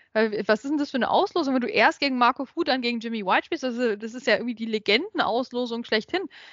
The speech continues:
Ja, und hat er auch gesagt, nachher der Martin O'Donnell, eigentlich willst du, dass Jimmy White gewinnt, aber das Problem ist halt, wenn du selbst gegen ihn spielst, ne? Ähm, und wir hatten nach der ersten Runde gesagt, Martin O'Donnell muss sein Breakbuilding verbessern. Das hat er gemacht. Hat er gemacht, hat er seine Hausaufgaben gemacht.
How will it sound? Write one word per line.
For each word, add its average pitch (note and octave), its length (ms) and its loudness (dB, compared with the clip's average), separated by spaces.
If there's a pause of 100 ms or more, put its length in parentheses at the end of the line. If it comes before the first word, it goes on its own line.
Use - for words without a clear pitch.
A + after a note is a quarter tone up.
(120)
Ja, A#3+ 120 4
und B3+ 160 -2
hat D4 100 4
er C4 140 6
auch A3+ 80 -6
gesagt, A3 340 -2
nachher B3 220 -4
der A#3 80 0
Martin A3 260 -4
O'Donnell, G#3+ 240 -6
eigentlich G#3+ 220 -6
willst C#4+ 200 -8
du, - 40 -12
dass A3 200 -4
Jimmy G#3 220 -4
White B3+ 300 0
gewinnt, A3 320 -4
aber A3 140 0
das - 140 -8
Problem A3+ 300 -6
ist B3+ 80 -6
halt, A3 140 -2
wenn G#3+ 80 -2
du G#3+ 80 0
selbst G#3+ 240 0
gegen A3 180 -2
ihn G3 160 -4
spielst, D4+ 540 -2
ne? A#3+ 120 4 (480)
Ähm, A#3 400 2
und D4+ 440 0
wir C4 180 2
hatten E4+ 180 0
nach F4+ 180 2
der D4+ 160 0
ersten E4+ 320 0
Runde F4+ 280 -6
gesagt, D4+ 400 0
Martin C#4 300 0
O'Donnell C4+ 500 -2
muss C#4+ 160 -4
sein B3+ 300 0
Breakbuilding G#3+ 500 0
verbessern. A3 460 0
Das C4 100 -6
hat G#3 80 -2
er G3 80 -2
gemacht. B3+ 320 -2 (240)
Hat - 320 0
er - 80 0
gemacht, C#4+ 400 -2
hat B3 100 0
er A#3 80 2
seine G#3+ 220 -2
Hausaufgaben A3+ 500 0
gemacht. G#3 300 0